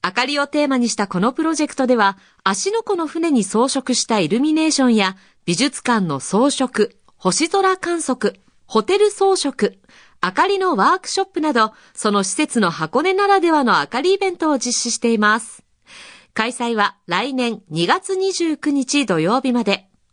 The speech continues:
箱根内の各地で開催される様々な心を温まる明かりのイベントを見に行ってみてはいかがでしょうか。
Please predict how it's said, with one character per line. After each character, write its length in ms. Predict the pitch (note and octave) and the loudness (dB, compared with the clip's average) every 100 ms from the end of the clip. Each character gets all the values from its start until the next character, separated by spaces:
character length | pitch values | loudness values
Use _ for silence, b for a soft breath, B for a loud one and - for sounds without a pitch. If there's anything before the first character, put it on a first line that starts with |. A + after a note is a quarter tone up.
| B B B B B B B | B B B B B B B
箱 280 | - A#3+ G4+ | -4 -2 0
根 140 | A4+ A4 | -2 -2
内 200 | G4 E4 | -2 -2
の 120 | C#4 | -2
各 220 | E4 E4+ | -2 -4
地 120 | - | -2
で 120 | D4 | -2
開 220 | C4 A#3+ C#4+ | 0 -2 0
催 220 | D4 C#4+ | 0 -2
さ 120 | C#4 | 0
れ 140 | C4 | 2
る 180 | A#3+ B3 - | 4 2 -2
様 300 | - G3 A3+ | -6 -2 -2
々 240 | A#3 G3 E3 | 0 -2 -2
な 120 | C#3+ | -6
心 500 | D#3+ D3+ D#4 F4 E4 | -8 -2 0 2 2
を 40 | |
温 320 | C4 D4+ D#4+ | 2 0 0
ま 120 | D#4 C4+ | 2 2
る 160 | A3 - | 2 -2
明 100 | E3+ | -2
か 140 | - | 0
り 140 | E4+ | 0
の 80 | F#4 | 0
イ 80 | F#4 | 0
ベ 160 | F#4 F4+ | -2 -4
ン 60 | |
ト 160 | F4 F4+ | -2 0
を 60 | |
見 100 | E4 | 0
に 100 | F4 | -2
行 80 | E4 | -2
っ 20 | |
て 100 | - | -2
み 120 | E4 D#4+ | -2 0
て 100 | D#4+ | 2
は 160 | E4 - | 2 0
い 80 | |
か 120 | G#3 A3+ | -6 -4
が 100 | A3 | -2
で 100 | G#3 | -2
し 100 | G3+ | -4
ょ 40 | |
う 60 | G3 | 0
か。 200 | G3 | -2